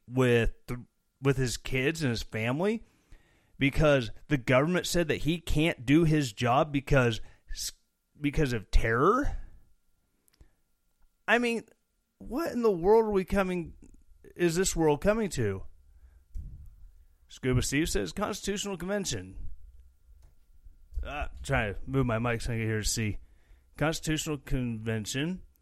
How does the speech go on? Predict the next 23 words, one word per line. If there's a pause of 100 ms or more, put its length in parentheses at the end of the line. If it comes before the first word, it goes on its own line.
(260)
Sherman
set
the
Wayback
Machine. (640)
Of
course,
all
this
is
null
and
void
if
the
government
declares
an
emergency, (200)
said
no
founder (120)
ever.